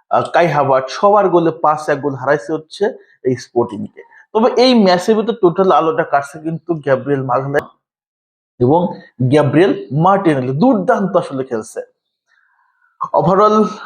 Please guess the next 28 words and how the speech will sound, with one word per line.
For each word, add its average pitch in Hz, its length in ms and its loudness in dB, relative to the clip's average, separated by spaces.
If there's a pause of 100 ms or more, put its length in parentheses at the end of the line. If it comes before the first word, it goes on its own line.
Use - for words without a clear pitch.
(240)
শেষ 170 160 0 (100)
পর্যন্ত 160 380 2 (120)
আসলে 151 280 -4
গ্যাব্রিয়েল 143 380 2 (260)
মাগালহায়েস 131 420 2 (140)
ইনজুরি 196 380 4
থেকে 175 220 2
আসলে 151 220 0 (120)
মাঠ 127 160 2
থেকে - 260 -6
চলে 127 180 0
যায়, 170 120 -2 (100)
এটা - 160 -12
হচ্ছে 147 260 -6
একটা 147 220 -4
খারাপ 127 200 0 (120)
দিক। 175 120 2 (440)
তবে 185 160 4 (140)
খুব 226 120 2 (180)
শিগগিরই 175 420 2
আসলে 190 260 4 (180)
সুস্থ - 320 -6
হয়ে 180 160 4
যাবে, 175 160 2 (160)
সমস্যা 139 320 -8
নেই, 165 140 -4
ইনজুরিটা 143 280 -2 (120)
বড় 143 140 4